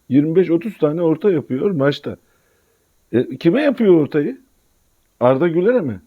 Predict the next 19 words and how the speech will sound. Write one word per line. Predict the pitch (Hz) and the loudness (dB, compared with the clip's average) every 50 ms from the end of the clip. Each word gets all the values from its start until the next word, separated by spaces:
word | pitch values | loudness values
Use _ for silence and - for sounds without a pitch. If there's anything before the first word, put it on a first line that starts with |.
| _ _ - | _ _ -8
Barış | 120 127 135 143 - 165 | -6 -6 -6 -2 0 0
Alper, | 151 151 160 202 | 0 0 0 -2
hadi | 175 156 151 165 147 | -2 -2 0 2 2
Barış | 165 165 170 156 160 | 2 2 2 0 0
Alper | 156 151 156 180 | -2 0 2 2
arada | 160 147 156 165 165 156 170 160 | 2 4 4 2 2 0 0 -2
bir | 170 156 - - _ _ - _ _ | -4 -6 -8 -12 _ _ -20 _ _
sıçrayıp | _ _ - 160 - - 156 175 170 170 | _ _ -6 -6 -4 0 0 0 0 2
kafa | - 160 151 160 165 | 0 0 0 0 -2
vuruyor. | 151 156 156 151 131 110 | -2 0 0 0 0 0
Nereye | 127 147 147 139 139 147 139 | 2 2 2 2 2 2 2
denk | 143 139 139 - | 0 0 -2 -2
gelirse. | 143 143 131 131 - - - 82 - _ _ _ _ _ _ _ _ _ _ _ _ _ - | 0 0 0 0 -2 -4 -10 -18 -18 _ _ _ _ _ _ _ _ _ _ _ _ _ -2
Niye | 123 151 208 240 | 0 2 2 2
yapıyor | 233 214 151 - 165 147 135 120 | 2 0 0 0 0 2 2 2
orta? | 120 113 - - 180 190 - - | 2 0 -4 -8 -10 -10 -2 0
Araya | 110 123 131 151 156 147 | 4 4 6 6 6 6
oynasa | 151 151 151 156 - - 262 | 4 2 0 -2 0 0 0
ya. | 240 156 110 - | 0 0 -4 -6